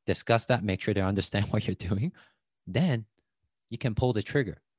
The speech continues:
Well, unless you're kinda like me and just say, "You know what? This is it, right? I, I can make things work. I know how to figure things out." Not everyone's like this, and it's quite painful. Uh,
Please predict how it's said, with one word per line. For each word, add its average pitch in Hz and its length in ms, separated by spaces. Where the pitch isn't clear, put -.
Well, 95 160
unless 101 340
you're 98 100
kinda 110 200
like 95 220
me 107 180
and 98 100
just 92 200
say, 95 260
"You 120 100
know 117 60
what? 110 260
This 120 160
is 101 140
it, 98 180
right? 104 280
I, 107 140
I 131 60
can 131 160
make 113 240
things 101 300
work. 80 200
I 95 60
know 113 120
how 110 100
to 98 60
figure 95 260
things 87 320
out." 85 160
Not 127 160
everyone's 113 380
like 85 180
this, 85 200
and 101 140
it's 95 220
quite 101 300
painful. - 520
Uh, 95 120